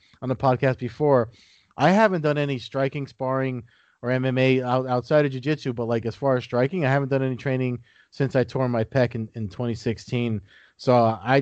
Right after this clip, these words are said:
I just started doing it again last Thursday, and, and, uh, Nate Ray, I sparred with him. He competes, uh, amateur M M A, did a couple of Fight to Win pros, uh, and, um, he's a hundred fifty-five pounds, but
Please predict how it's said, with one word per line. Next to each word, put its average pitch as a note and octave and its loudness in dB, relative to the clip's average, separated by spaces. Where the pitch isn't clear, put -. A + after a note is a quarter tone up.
I C3+ 4
just C#3+ 0
started D3 4
doing C#3 -2
it C#3 2
again C3+ 0
last B2+ 2
Thursday, B2+ 0
and, A2+ -4
and, A#2 -4
uh, A2 -2
Nate C3+ 0
Ray, C#3 4
I B2 2
sparred C3+ 0
with B2 -4
him. C3 -2
He C3+ -2
competes, C3+ -2
uh, A2+ 2
amateur C3 -2
M B2+ 2
M B2 -2
A, B2 2
did B2+ 2
a A2+ -4
couple B2+ -2
of A#2+ -6
Fight B2+ 0
to - -10
Win B2 -6
pros, B2 0
uh, A2+ -2
and, B2+ 2
um, A#2 0
he's C3+ 0
a D3 4
hundred D3 2
fifty-five C#3 0
pounds, D3+ 2
but A#2+ 2